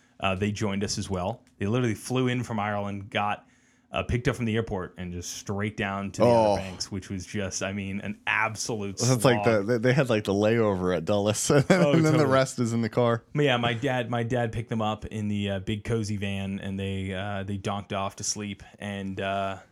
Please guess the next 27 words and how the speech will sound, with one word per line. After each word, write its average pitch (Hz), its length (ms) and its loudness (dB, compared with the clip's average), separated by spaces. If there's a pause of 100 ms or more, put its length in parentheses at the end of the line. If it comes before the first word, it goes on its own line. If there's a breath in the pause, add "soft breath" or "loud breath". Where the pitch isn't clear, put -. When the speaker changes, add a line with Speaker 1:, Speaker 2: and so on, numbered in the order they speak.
(240)
Speaker 1:
and 107 120 -6
they 113 80 0
came 151 220 4
in 139 80 0
late 131 200 -2
night, 117 220 -2
but 143 100 2
it 220 40 2
was 214 120 -2
just 160 160 -2
great. 98 340 -6
Couple 147 200 -2
days 143 260 2
down 131 180 -2
there 120 300 0
and 107 160 -4
just, 101 340 -4
uh, 95 500 -4
a - 100 -14
ton 120 180 -4
of 107 80 -4
fun. 104 260 -4
Brought, 110 240 -2
brought 110 200 -2
the 113 80 -2
little 110 160 -2
man. 110 420 -4